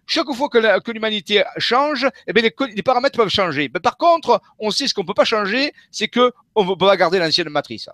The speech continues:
Ça, c'est sûr. Donc, la nouvelle est déjà là. Maintenant, on peut agir simplement sur les phénomènes de transition. Donc, euh, pour l'instant, c'est comme si vous avez dit, "Mais écoutez, il y a une période de deux mille douze à deux mille dix-neuf. Euh, si, si c'est suffisant pour vous,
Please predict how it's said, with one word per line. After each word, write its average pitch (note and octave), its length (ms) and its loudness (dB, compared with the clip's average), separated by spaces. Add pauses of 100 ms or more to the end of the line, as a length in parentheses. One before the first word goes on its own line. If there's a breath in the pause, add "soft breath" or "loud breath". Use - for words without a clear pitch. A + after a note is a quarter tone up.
(100)
Ça, D3+ 80 -10
c'est D3 100 -8
sûr. - 200 -14 (280 loud breath)
Donc, G3 220 2
la A3 80 6
nouvelle B3 240 4
est E3 60 2
déjà D3 340 0
là. A#3+ 220 4 (300 soft breath)
Maintenant, C4 280 2
on A3 100 -2
peut C#4 140 2
agir B3 260 0
simplement A#3+ 380 -6
sur B3+ 300 -8
les A3 100 -4
phénomènes C4+ 560 -8
de G#3+ 60 -8
transition. D#3+ 600 -2 (280 soft breath)
Donc, C#4 340 4
euh, F#3+ 100 6 (200 soft breath)
pour A#3+ 100 -2
l'instant, C4+ 340 4
c'est - 100 -4
comme D4 200 -4
si B3 100 -6
vous A3 120 0
avez G3 100 -2
dit, B3+ 160 -2
"Mais G#3+ 80 -2
écoutez, A#3+ 400 -4 (340 loud breath)
il D#3+ 80 -8
y F#3+ 60 4
a A#3 40 8
une A3 120 -2
période A#3 240 0
de G#3 40 0
deux F#3+ 120 -6
mille A3+ 140 -6
douze A3 180 -2
à G3 60 2
deux G3+ 100 -6
mille G#3+ 160 -10
dix-neuf. G3 440 0 (260 soft breath)
Euh, F3 360 8
si, - 520 -4
si D4 200 -4
c'est A#3+ 440 -2 (280)
suffisant A#3+ 560 0
pour G3 220 -12
vous, B3+ 300 -4